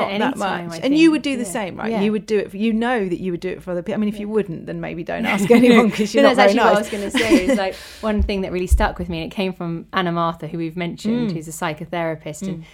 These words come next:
Speaker 2: she actually delivers one of the workshops in the postpartum pack, the one
Speaker 1: Right.
Speaker 2: on
Speaker 1: Yeah,
Speaker 2: mental
Speaker 1: yeah, yeah.
Speaker 2: health.
Speaker 1: Yeah.
Speaker 2: And one of the things that she said to me when we were filming, I'm not even sure if it made it into the final pack, it was just more like we were just having a conversation.
Speaker 1: Mm.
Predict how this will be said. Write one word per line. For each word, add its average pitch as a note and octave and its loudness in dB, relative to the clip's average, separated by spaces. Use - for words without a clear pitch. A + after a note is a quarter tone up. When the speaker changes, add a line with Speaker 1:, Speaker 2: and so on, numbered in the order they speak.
Speaker 2:
she - -8
actually F3 -8
delivers D#3+ -8
one D#3+ -8
of D3+ -10
the D#3+ -6
workshops D#3+ -6
in D#3+ -6
the D#3 -8
postpartum D#3 -12
pack, - -16
the E3 -10
one D#3 -2
Speaker 1:
Right. F#3 -2
Speaker 2:
on F#3 -4
Speaker 1:
Yeah, - -10
Speaker 2:
mental F#3 -2
Speaker 1:
yeah, F3+ -2
yeah. F3+ -2
Speaker 2:
health. - -8
Speaker 1:
Yeah. F3+ -6
Speaker 2:
And F3+ -6
one G3+ -4
of A3+ -2
the A3 -6
things F#3+ -10
that - -10
she F#3+ -10
said E3 -12
to - -12
me D#3+ -8
when D#3+ -10
we E3 -6
were D#3+ -6
filming, D#3+ -6
I'm E3 -8
not G3+ -6
even G3 -6
sure F#3 -4
if E3+ -6
it - -10
made E3 -4
it E3 -6
into E3 -8
the E3 -10
final D#3 -6
pack, D#3+ -6
it - -8
was D#3 -14
just - -20
more D#3+ -8
like D#3 -10
we - -8
were E3 -8
just D#3 -18
having D#3 -8
a D3 -12
conversation. D#3+ -8
Speaker 1:
Mm. F#3 -8